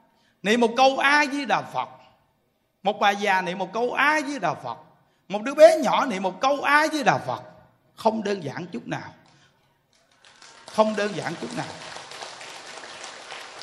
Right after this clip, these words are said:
Có những người trong nhà của mình thôi quý vị, họ nghe câu Phật hiệu họ đã sợ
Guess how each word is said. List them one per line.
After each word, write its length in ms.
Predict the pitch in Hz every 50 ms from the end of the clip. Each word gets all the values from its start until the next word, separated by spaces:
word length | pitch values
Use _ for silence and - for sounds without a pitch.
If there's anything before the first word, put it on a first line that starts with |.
| - - - - - - - - - - - - - - - - - - - - - - - - - - - -
Có 80 | - 311
những 200 | 302 294 294 285
người 140 | 262 247 240 233
trong 180 | 285 277 285 277
nhà 340 | 254 233 220 220 226 226 214
của 80 | 220 285
mình 220 | 277 254 233 233
thôi 160 | 220 247 269 269
quý 140 | 285 285
vị, 220 | 277 233 190 170 - - - - _ _ _ _ _ _
họ 120 | _ 202 226
nghe 240 | 262 285 294 302 302 262
câu 100 | 302 302 254
Phật 180 | 226 208 202
hiệu 180 | 190 196 208 226
họ 60 | 247
đã 80 | 240 247
sợ 260 | 247 - 233 -